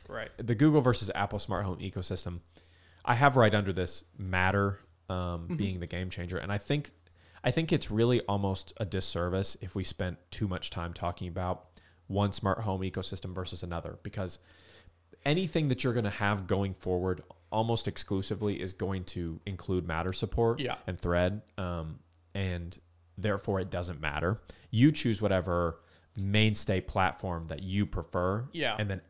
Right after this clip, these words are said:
Speaker 2: everything you buy should work no matter what.
Speaker 1: The philosophy should be that smart home devices should operate in a very similar way.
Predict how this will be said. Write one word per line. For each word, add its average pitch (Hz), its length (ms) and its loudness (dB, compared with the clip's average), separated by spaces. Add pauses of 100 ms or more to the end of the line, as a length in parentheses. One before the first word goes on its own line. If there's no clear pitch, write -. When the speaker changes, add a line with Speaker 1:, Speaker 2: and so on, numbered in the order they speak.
Speaker 2:
everything 131 440 2
you 104 120 2
buy 87 340 2
should 98 400 0
work 87 360 -2
no 85 120 -6
matter 78 300 -8
what. - 160 -14
Speaker 1:
The 143 80 -2
philosophy 156 480 2
should 127 200 -6
be 123 180 -2
that 113 380 -4
smart 160 300 -4
home 139 100 -4
devices 127 360 -6
should 127 140 -8
operate 120 320 -6
in 131 60 -8
a 117 40 -6
very 117 200 -8
similar 123 360 -10
way. - 360 -12